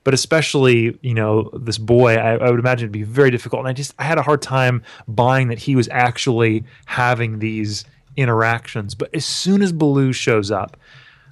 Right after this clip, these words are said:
man, it just changed things for me. I don't know what happened on set that made that happen, but there, all of a sudden there was a,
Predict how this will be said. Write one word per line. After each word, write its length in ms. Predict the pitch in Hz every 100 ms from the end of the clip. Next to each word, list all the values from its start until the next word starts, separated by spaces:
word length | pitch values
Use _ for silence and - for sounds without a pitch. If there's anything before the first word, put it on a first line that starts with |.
| -
man, 380 | 127 143 147 135
it 80 |
just 220 | 120 117 -
changed 480 | - 123 120 107
things 240 | - 107 107
for 160 | -
me. 320 | 107 101 98 104
I 100 | 127
don't 220 | 147 143
know 160 | 139
what 220 | 135 131 123
happened 440 | - 131 127 127
on 140 | 120
set 420 | 113 - 120 120 -
that 160 | 113
made 220 | 123 120
that 160 | 120 113
happen, 400 | 107 117 113 110
but 260 | 107 113 131
there, 200 | 127 131
all 100 | 143
of 60 |
a 60 | 151
sudden 240 | 151 127
there 120 | 123
was 160 | 117 110
a, 180 | 110